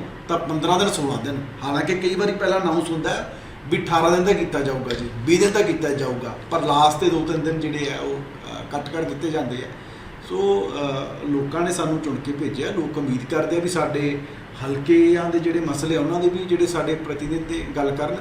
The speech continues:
ਤੇ ਬਾਕੀ ਦੇਸ਼ ਦੇ ਮੁੱਦਿਆਂ 'ਤੇ ਵੀ ਗੱਲ ਹੋਵੇ। ਤੇ ਉਹਦੇ ਲਈ ਜੇ ਭਾਜਪਾ ਵਾਕਈ ਸੈਸ਼ਨ ਚਲਾਉਣਾ ਚਾਹੁੰਦੀ ਹੈ ਤਾਂ ਪ੍ਰਧਾਨ ਮੰਤਰੀ ਜੀ ਨੂੰ ਜਵਾਬ ਦੇਣਾ ਚਾਹੀਦਾ ਹੈ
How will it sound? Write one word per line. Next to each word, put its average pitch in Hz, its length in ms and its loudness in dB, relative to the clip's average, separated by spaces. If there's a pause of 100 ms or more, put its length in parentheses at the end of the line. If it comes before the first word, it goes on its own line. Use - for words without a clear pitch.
ਤੇ 226 60 -4
ਬਾਕੀ 165 300 -2
ਦੇਸ਼ 147 320 0
ਦੇ 196 100 2
ਮੁੱਦਿਆਂ 196 260 2
'ਤੇ 208 140 4
ਵੀ 196 80 0
ਗੱਲ 165 160 4
ਹੋਵੇ। 123 240 -2 (440)
ਤੇ 185 60 6
ਉਹਦੇ 214 240 6
ਲਈ 240 300 4 (440)
ਜੇ 180 440 10
ਭਾਜਪਾ 180 360 4
ਵਾਕਈ 151 360 0
ਸੈਸ਼ਨ 180 280 2
ਚਲਾਉਣਾ 147 340 0
ਚਾਹੁੰਦੀ 135 440 2
ਹੈ 127 120 -6 (180)
ਤਾਂ 196 100 0
ਪ੍ਰਧਾਨ 170 380 0
ਮੰਤਰੀ 143 320 0
ਜੀ 165 120 2
ਨੂੰ 165 120 0
ਜਵਾਬ 131 300 0
ਦੇਣਾ 120 180 -4
ਚਾਹੀਦਾ 147 380 0
ਹੈ - 160 -6